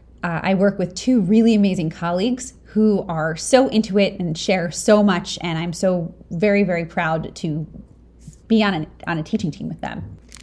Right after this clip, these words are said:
Another lesson that I'm really proud of actually involves an online oral exhibit through the Peabody Museum at Harvard and,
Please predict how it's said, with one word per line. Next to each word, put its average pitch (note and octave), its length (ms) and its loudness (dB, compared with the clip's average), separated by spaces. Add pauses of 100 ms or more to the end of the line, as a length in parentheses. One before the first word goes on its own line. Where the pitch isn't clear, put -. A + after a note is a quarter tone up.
(200)
Another D4 300 4
lesson G#3 340 2
that F#3 100 0
I'm F#3 140 0
really F#3+ 200 0
proud F3 260 -2
of D#3+ 180 -2
actually G3 380 -2
involves F3 540 0 (280)
an F3 120 -2
online G#3 720 4
oral A3 380 4
exhibit F3 580 0 (760)
through G3+ 320 2
the F#3+ 240 0
Peabody G#3 480 4
Museum F3+ 440 0
at F#3+ 80 -4
Harvard E3+ 580 -2 (600)
and, F#3+ 560 4